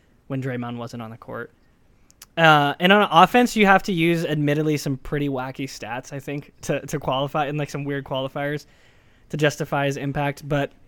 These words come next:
he is, like, quite efficient in terms of how many shots per game and how many assists he creates. Like, he,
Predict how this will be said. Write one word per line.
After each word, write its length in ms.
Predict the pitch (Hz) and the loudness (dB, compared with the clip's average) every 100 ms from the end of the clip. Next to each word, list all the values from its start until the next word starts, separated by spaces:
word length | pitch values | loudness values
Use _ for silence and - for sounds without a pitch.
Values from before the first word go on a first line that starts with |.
| _ _ _ _ - - | _ _ _ _ -20 0
he 160 | 190 | 8
is, 200 | 220 185 | 8 8
like, 280 | 180 160 - - - - | 2 0 -2 -20 -18 -8
quite 360 | - 165 175 | 6 6 6
efficient 560 | 165 - 165 - 170 170 - - - - | 2 0 0 2 0 -2 -8 -20 -20 -10
in 140 | 165 160 | -4 2
terms 360 | 170 156 156 | 4 6 4
of 400 | 147 143 139 135 - | 4 4 4 0 -8
how 160 | - 151 | -4 -2
many 160 | 147 | -2
shots 300 | 135 139 139 | -4 -4 -6
per 140 | - 139 | -6 -8
game 240 | 131 135 | -6 -6
and 80 | 131 | -6
how 80 | 135 | -8
many 120 | 131 | -8
assists 320 | 117 - 127 | -10 -14 -14
he 100 | - | -14
creates. 420 | 135 143 143 139 - _ _ _ _ - | -12 -6 -6 -8 -16 _ _ _ _ -2
Like, 160 | 156 | 0
he, 260 | - 190 175 | 4 4 4